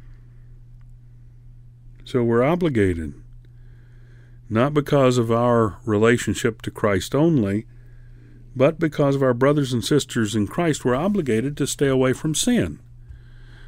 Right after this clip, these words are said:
We're obligated to not live for ourselves. In fact,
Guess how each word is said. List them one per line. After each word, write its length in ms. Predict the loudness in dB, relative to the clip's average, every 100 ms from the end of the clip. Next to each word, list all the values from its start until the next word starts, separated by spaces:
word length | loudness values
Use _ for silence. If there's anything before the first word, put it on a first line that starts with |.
| -8
We're 180 | 0 2
obligated 760 | 4 2 2 2 2 2 0 -2
to 560 | 0 2 2 0 -2 -8 -20 -20 -20 -20 -20 -20 -20 -20 -20 -20 -20 -6
not 360 | 0 2 2
live 280 | 4 6 6
for 160 | 4 2
ourselves. 720 | 2 2 2 0 -2 -6 -6
In 140 | -6
fact, 300 | -2 0 0